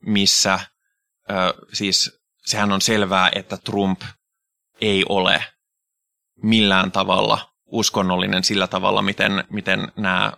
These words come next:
tällaiset protestantti-, protestanttiset ryhmät ovat hahmottaneet uskontoa, ei edes niin kuin,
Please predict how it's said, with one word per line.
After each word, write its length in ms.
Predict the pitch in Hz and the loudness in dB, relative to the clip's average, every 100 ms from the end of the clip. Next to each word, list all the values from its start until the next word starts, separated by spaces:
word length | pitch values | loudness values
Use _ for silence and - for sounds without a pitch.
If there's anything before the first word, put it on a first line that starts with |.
| - - | -14 -6
tällaiset 360 | 98 101 92 - | -2 -2 -4 -6
protestantti-, 680 | - 95 95 98 104 - - _ _ | -8 -4 -4 -2 -6 -6 -12 _ _
protestanttiset 680 | 131 117 110 107 95 101 - | 0 2 2 0 -2 -4 -4
ryhmät 420 | 104 98 95 - - - - - - | -4 -2 -2 -4 -20 -20 -20 -20 -8
ovat 240 | 104 92 | -2 -2
hahmottaneet 680 | - 98 101 95 95 95 92 | 0 -2 -2 -4 -2 -2 -2
uskontoa, 500 | 101 - 92 92 92 95 | -4 -4 -4 0 0 4
ei 120 | 101 | 2
edes 220 | 98 101 | 2 0
niin 140 | 98 | -2
kuin, 360 | 90 98 104 110 | -2 0 2 0